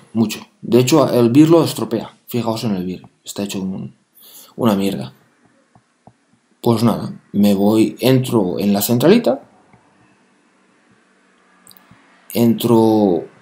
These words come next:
con el smartphone, me vuelvo a loguear, vuelvo a entrar en el programa, voy a manual, en manual voy a la programación que había hecho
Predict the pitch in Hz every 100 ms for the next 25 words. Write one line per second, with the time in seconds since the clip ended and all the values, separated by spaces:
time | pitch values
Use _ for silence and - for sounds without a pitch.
0 | _ _ _ _ _ - 87 87 87 92
1 | 107 117 - 269 262 - 95 95 104 104
2 | 101 98 104 107 175 220 - - 104 104
3 | 101 101 - 101 104 104 107 160 208 247
4 | 277 - _ _ _ _ _ _ _ _
5 | 69 95 107 - - 104 104 147 196 247
6 | 285 302 _ _ _ _ _ _ _ _
7 | _ _ _ _ _ _ _ _ - 98
8 | 95 95 92 101 127 104 95 117 - 104
9 | 95 - 98 90 80 - 110 101 78 92
10 | 104 151 202 226 262